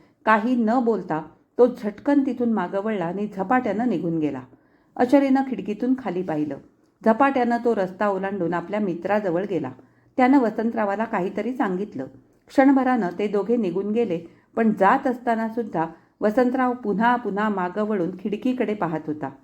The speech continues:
रेखाचा हा भावी नवरा आहे, त्याच्याकडे आपण असं टक लावून पाहणं आणि त्यालाही असं पाहू देणं गैर आहे, याची जाणीव असून सुद्धा खिडकीतून डोकं मागं घ्यायला हवं हे कळत असून सुद्धा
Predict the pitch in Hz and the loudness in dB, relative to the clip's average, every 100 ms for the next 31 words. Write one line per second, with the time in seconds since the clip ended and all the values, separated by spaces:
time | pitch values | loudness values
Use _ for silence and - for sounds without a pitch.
0 | _ _ _ - 180 196 196 214 214 208 | _ _ _ -6 0 0 0 -2 0 0
1 | 202 180 165 226 220 165 165 190 151 147 | -2 -2 -4 -2 0 -2 -2 -2 -2 -6
2 | - _ _ 226 220 269 269 247 226 226 | -10 _ _ -2 0 0 0 0 0 0
3 | 214 208 214 - 226 240 208 185 196 185 | -4 -4 -6 -2 -2 0 -4 -4 -4 -4
4 | 160 190 151 - - _ - 226 233 180 | -4 -2 -4 -6 -18 _ -2 2 4 4
5 | 196 247 302 277 277 269 185 165 226 214 | 4 2 4 4 0 0 0 0 0 -2
6 | 202 208 185 214 220 160 156 - _ - | -2 -2 0 0 0 -2 -6 -10 _ -8
7 | 190 208 202 240 185 175 185 262 233 220 | 0 2 2 -4 2 2 4 2 0 -2
8 | 208 202 220 165 160 - _ - 269 240 | -6 -6 -4 -4 -4 -10 _ 0 2 4
9 | 277 285 285 262 196 185 233 202 170 196 | 2 4 4 4 2 0 0 0 0 -2
10 | 214 185 180 190 185 170 156 - _ _ | -4 -4 -2 -4 -2 -2 -2 -8 _ _
11 | _ 247 285 - 226 247 311 294 269 254 | _ 2 4 2 2 4 4 2 2 0
12 | 254 254 175 170 | 0 -2 -4 -6